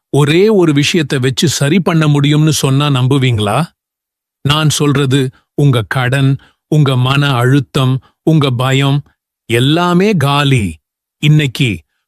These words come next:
குர்ஆனோட ஒரு ரகசியத்தை உடைக்க போறோம். அதுதான் சூரா யாசீன். இது வெறும் பேச்சு இல்லைன்னு நிரூபிக்க, அடுத்த சில நிமிடங்கள் மட்டும்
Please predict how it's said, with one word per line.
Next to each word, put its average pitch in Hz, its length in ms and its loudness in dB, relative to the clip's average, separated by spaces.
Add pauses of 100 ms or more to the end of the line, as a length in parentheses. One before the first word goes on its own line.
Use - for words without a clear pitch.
(120)
குர்ஆனோட 214 640 2
ஒரு 147 220 2
ரகசியத்தை 147 640 0
உடைக்க 143 420 -2 (120)
போறோம். 117 360 0 (560)
அதுதான் 151 560 0 (240)
சூரா 165 580 0
யாசீன். 127 680 0 (500)
இது 151 200 2
வெறும் 147 380 2
பேச்சு 151 420 0
இல்லைன்னு 151 520 2
நிரூபிக்க, 143 640 0 (400)
அடுத்த 175 400 -2
சில 170 280 0
நிமிடங்கள் 160 500 2
மட்டும் 131 420 0